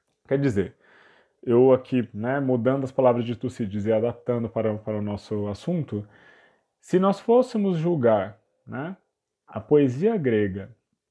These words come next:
pelo que sobrou, né, pelos fragmentos e pelas obras que sobraram, né, a gente acharia que algumas regiões nunca produziram poetas, né? Por exemplo, não sobrou pra gente nenhum poeta cretense,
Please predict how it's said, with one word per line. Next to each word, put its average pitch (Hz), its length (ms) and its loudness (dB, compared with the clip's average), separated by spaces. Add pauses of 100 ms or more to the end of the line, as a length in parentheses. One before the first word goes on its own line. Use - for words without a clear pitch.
(640)
pelo 127 240 2
que 131 180 -4
sobrou, 135 760 0 (540)
né, 110 120 -14
pelos 107 260 -10
fragmentos 123 920 -2
e 110 60 -8
pelas 110 340 -4
obras 131 280 0
que - 80 -20
sobraram, 113 720 -2 (300)
né, 131 260 -12 (560)
a 117 140 4
gente 139 580 -2 (140)
acharia 143 760 0 (120)
que 180 300 -8
algumas 135 540 -4
regiões 135 640 -2
nunca 165 580 0
produziram 170 580 -4
poetas, 117 760 -2
né? 117 260 -10 (720)
Por 120 100 -8
exemplo, 117 460 -2
não 170 100 -4
sobrou 135 480 2
pra 139 200 -2
gente 117 340 -10
nenhum 127 260 -8
poeta 123 540 -4
cretense, 165 640 -4